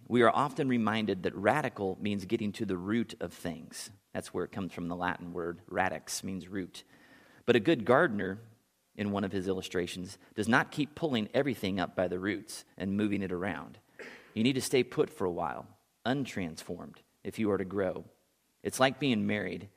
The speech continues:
in that the key virtues are faithfulness and constancy, not radical transformation."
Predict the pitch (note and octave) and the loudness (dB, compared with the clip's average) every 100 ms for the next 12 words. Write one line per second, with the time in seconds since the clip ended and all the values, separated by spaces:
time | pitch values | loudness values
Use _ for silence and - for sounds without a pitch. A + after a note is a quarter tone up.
0 | - A2 A2 A2 G#2+ - D3+ A2 B2 C3 | -6 2 2 2 -4 0 0 2 2 2
1 | - F#2+ F2+ F#2 - A#2 A#2 C3+ C#3+ C#3+ | -2 -4 -2 -4 0 0 0 -2 -4 -4
2 | - - F#2+ F#2 - C3 B2+ - F#2+ - | -6 -10 -8 -8 -6 -6 -6 -6 -8 -6
3 | E2+ F#2 - _ - G#2 G#2 F#2+ G2 G2 | -6 -6 -10 _ -6 0 0 2 0 0
4 | G2+ G2 - G2 E2+ F2+ F#2 F2 - D2 | -4 -8 -4 -4 -4 -6 -6 -6 -6 -10